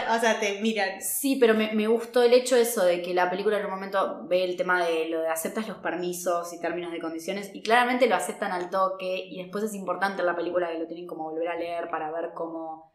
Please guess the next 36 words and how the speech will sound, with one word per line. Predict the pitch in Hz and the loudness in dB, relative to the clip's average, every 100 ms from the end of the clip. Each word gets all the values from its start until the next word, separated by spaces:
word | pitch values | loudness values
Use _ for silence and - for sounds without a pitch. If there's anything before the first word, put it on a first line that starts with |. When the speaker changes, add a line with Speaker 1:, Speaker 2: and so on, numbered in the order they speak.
| _ - | _ -12
Speaker 1:
sacarse | - 170 170 | -4 -4 -2
la | 175 | -4
maldición. | 160 165 165 185 180 175 | -4 -8 -4 -2 -2 -4
Es | - | -10
un, | 156 156 - | -14 -14 -12
una | - 143 | -10 -8
aplicación | 156 165 175 208 202 | -6 -6 -4 -4 -4
que | 196 | -6
te | |
dice | 170 - | -6 -6
cuándo | 165 165 | -8 -8
te | 165 | -8
vas | 160 - | -10 -10
a | |
morir. | - - - | -12 -12 -8
Speaker 2:
Ujú. | 233 254 359 - | -6 -6 -8 -8
Speaker 1:
Literalmente | 175 175 180 185 | -2 -2 -2 -4
está | - 175 | -2 0
nada | 170 | 0
más | 175 170 | -4 -6
el | |
contador | 170 160 175 185 | -6 0 2 2
que | 180 | 0
te | 165 | -4
dice | 156 - 202 | -6 -4 4
años, | 196 202 202 208 - - - | 4 4 -4 -8 -10 -16 -10
eh, | 175 156 151 151 156 180 | -8 -6 -8 -12 -16 -20
días, | 175 175 180 175 - - _ _ _ _ | -6 -4 -2 -4 -8 -16 _ _ _ _
eh, | - - | -18 -6
horas, | 185 185 180 180 - - _ _ | -4 -2 -4 -8 -12 -20 _ _
eh, | 180 | -8
Speaker 2:
Sí. | - - | -6 -6
Speaker 1:
segundos, | - 185 185 190 190 202 - - | -8 -10 -10 -8 -6 -8 -10 -16
etcétera. | 180 180 202 - _ _ _ _ _ _ _ - | -14 -12 -12 -16 _ _ _ _ _ _ _ -8
Y | 190 185 175 170 165 - - - | -8 -4 -4 -4 -6 -8 -10 -10
bueno, | - - | -12 -12